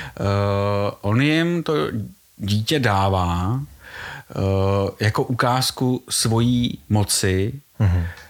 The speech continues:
Speaker 1: tedy, že to zaslíbení, který dává ať už Abrahamovi, nebo dál těm
Speaker 2: No,
Speaker 1: praotcům.
Speaker 2: Izákovi taky, no.
Speaker 1: Izákovi
Speaker 2: Nebo
Speaker 1: taky,
Speaker 2: Jakobovi.
Speaker 1: Jakobovi taky.
Speaker 2: No.
Speaker 1: Takže ho splní.
Speaker 2: Mhm.
Speaker 1: Že ho naplní.
Speaker 2: Mně
Speaker 1: Jo.
Speaker 2: teďka přijde trošku zajímavý, promiň, že on to zaslíbení dá tomu chlapovi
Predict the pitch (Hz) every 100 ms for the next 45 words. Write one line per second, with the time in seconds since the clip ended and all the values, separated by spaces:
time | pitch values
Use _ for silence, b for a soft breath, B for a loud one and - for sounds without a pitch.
0 | B _ 113 113 127 143 - - 180 165
1 | - 202 170 147 104 123 120 123 127 120
2 | - - 135 - 113 131 135 143 143 139
3 | 143 143 143 - - - _ - - -
4 | 110 110 131 107 104 107 135 120 104 135
5 | 110 113 104 117 107 - 127 87 82 107
6 | 107 113 117 147 135 101 104 135 120 101
7 | 95 123 131 110 - 92 87 87 120 -
8 | 113 127 139 156 156 - - 139 147 127
9 | 120 - - - 98 95 87 107 117 135
10 | 139 107 143 131 92 76 - _ B B
11 | B B - 98 92 120 151 - 139 139
12 | 131 165 147 139 127 104 113 101 87 87
13 | 113 127 131 139 123 143 131 135 139 127
14 | 143 151 160 143 143 107 80 104